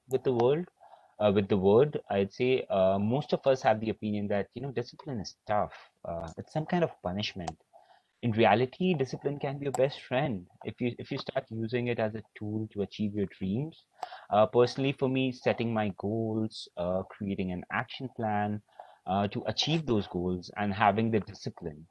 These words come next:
to stick to the plan has been the key to my success. Uh, be it physical health, diet, mental health, study goals, or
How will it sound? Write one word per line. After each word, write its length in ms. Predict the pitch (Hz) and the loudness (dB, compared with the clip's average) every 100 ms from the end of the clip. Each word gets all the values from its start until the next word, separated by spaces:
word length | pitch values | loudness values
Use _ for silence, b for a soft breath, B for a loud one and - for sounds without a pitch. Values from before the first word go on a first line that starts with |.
| - - | -18 -14
to 60 | |
stick 320 | - - 135 _ | -14 -4 -4 _
to 100 | 123 | -4
the 120 | 104 | -4
plan 400 | - 92 85 110 120 | -2 -2 -2 -4 -2
has 180 | 104 95 113 | -2 0 0
been 180 | 113 | 0
the 100 | 110 - - | 0 -8 -6
key 160 | 110 - | -6 -4
to 80 | 101 | -6
my 160 | 98 | -6
success. 720 | 95 - - - 85 78 - _ b b b b - | -6 -12 -10 -4 -4 -4 -14 _ b b b b -4
Uh, 280 | 98 98 95 | 0 2 2
be 200 | 113 113 | 2 0
it 100 | - | 2
physical 500 | 139 127 123 123 113 | 2 2 0 0 2
health, 380 | 107 95 95 98 _ _ | 4 4 2 0 _ _
diet, 520 | 110 104 101 98 98 - - _ | 6 8 8 6 2 -4 -20 _
mental 400 | 104 113 113 110 | -2 0 0 0
health, 360 | 98 92 90 92 _ | 2 0 0 -6 _
study 480 | _ _ 120 117 123 | _ _ 2 2 2
goals, 580 | 107 87 87 90 85 101 | 0 -4 -4 -6 -6 -2
or 220 | 92 | -2